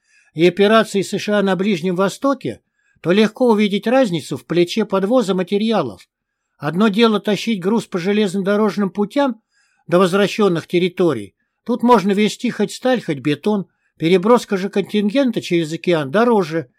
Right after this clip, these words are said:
и требует свести к минимуму затраты. Габионы, как оказалось, идеально подошли для войн такого типа.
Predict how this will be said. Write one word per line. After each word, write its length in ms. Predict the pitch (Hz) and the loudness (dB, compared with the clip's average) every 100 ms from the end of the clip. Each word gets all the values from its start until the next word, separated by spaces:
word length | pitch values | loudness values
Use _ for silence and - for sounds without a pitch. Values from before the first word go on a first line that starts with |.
| _ _ | _ _
и 120 | - 170 | -6 -2
требует 440 | 233 269 208 180 | 2 2 4 2
свести 460 | - 180 175 - 220 | 0 -2 -2 -4 -4
к 100 | 190 | -2
минимуму 460 | 254 233 190 175 | 0 0 0 -2
затраты. 720 | 170 214 214 208 143 - 98 _ _ _ _ _ | -2 -4 0 0 0 -4 -18 _ _ _ _ _
Габионы, 500 | 147 170 240 285 214 | -2 2 4 4 4
как 240 | 160 185 185 | 0 0 0
оказалось, 640 | - 175 160 156 147 170 | 0 0 2 0 -2 -6
идеально 440 | 156 185 220 202 | -2 0 0 0
подошли 540 | 185 190 202 185 254 269 | -2 0 0 0 -2 -2
для 240 | 156 175 | 2 2
войн 220 | 208 247 | 2 0
такого 420 | 180 175 233 196 | 0 -2 0 0
типа. 460 | 180 226 220 127 95 | -2 -2 -4 -6 -14